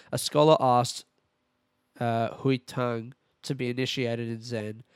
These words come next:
He felt the master had been holding back its central secrets from him. On a walk in the mountains, while the laurels were in full bloom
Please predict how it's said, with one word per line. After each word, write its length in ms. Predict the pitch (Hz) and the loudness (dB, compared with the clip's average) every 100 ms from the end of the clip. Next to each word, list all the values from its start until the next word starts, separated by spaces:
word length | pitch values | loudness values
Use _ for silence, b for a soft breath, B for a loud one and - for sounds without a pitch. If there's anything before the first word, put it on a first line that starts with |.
| b b | b b
He 120 | 135 | -8
felt 240 | - 156 147 | 0 2 2
the 80 | |
master 440 | 139 127 135 - 139 | 0 2 2 0 -6
had 140 | 127 | -4
been 140 | 120 117 | -4 -4
holding 400 | 123 135 135 123 | 2 2 2 -2
back 260 | 120 117 | -2 -2
its 140 | 107 - | -6 -6
central 320 | 123 - 131 | -6 -6 -8
secrets 420 | - 117 113 - | -6 -6 -6 -12
from 280 | - 117 123 | -8 -8 -8
him. 240 | 110 - _ b b b b b | -10 -12 _ b b b b b
On 120 | 147 | 6
a 40 | 147 | 6
walk 260 | 139 151 | 6 4
in 100 | 175 | 0
the 80 | 151 | -2
mountains, 640 | 131 120 120 120 113 - - | -2 -2 -2 -6 -6 -12 2
while 220 | 131 139 | 4 6
the 100 | 139 | 4
laurels 420 | 123 123 127 120 | 4 4 4 0
were 120 | 120 | -4
in 100 | 110 | -6
full 280 | - - 139 | -6 -2 -2
bloom 420 | 131 117 113 110 | -2 -2 -2 -4